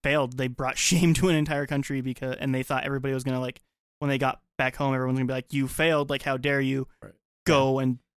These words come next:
Speaker 3: Which was a
Speaker 1: leave," <laughs> basically.
Speaker 3: yeah, which was a really good mix for, like, that guy who was giving blankets to them and just, like, and he was telling them, "Good job," and he's like, "What do you mean, good job? We just survived." It's like, "That's good enough."
Speaker 1: That's enough.
Speaker 3: Uh,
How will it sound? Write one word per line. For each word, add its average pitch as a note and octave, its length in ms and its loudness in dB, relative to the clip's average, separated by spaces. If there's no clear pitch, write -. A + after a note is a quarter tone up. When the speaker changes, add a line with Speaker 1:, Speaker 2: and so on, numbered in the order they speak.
Speaker 3:
Which D3+ 200 2
was D#3+ 200 4
a D3 100 6
Speaker 1:
leave," C#3 360 2
<laughs> - 0 -
basically. - 500 0
Speaker 3:
yeah, D3 80 -4
which E3 140 2
was F3+ 140 2
a E3+ 60 2
really G3+ 240 2
good D#3+ 240 2
mix A#2+ 720 0
for, C3 160 2
like, B2 200 -2
that A#2+ 300 -2
guy C3 220 2
who C3+ 180 0
was A#2 440 -2
giving C3 220 -2
blankets A2+ 400 -4
to D#3 60 -2
them C#3+ 180 0
and A#2 160 -2
just, - 220 -6
like, A2+ 240 -4
and C#3 120 -2
he C3+ 60 0
was C3 100 0
telling C3+ 200 0
them, A#2 100 0
"Good A#2+ 180 -2
job," A#2 320 -2
and A#2+ 80 -2
he's A2 120 -2
like, A2+ 120 -4
"What C3 60 -4
do D3 40 -2
you D#3 40 -2
mean, E3+ 120 0
good A2+ 160 -2
job? G#2 220 0
We A2 60 0
just B2 180 0
survived." G#2+ 480 -2
It's - 100 -12
like, - 120 -18
"That's - 160 -8
good A2+ 200 -6
enough." B2 280 -2
Speaker 1:
That's C3 160 -10
enough. F#3+ 280 -4
Speaker 3:
Uh, B2 180 0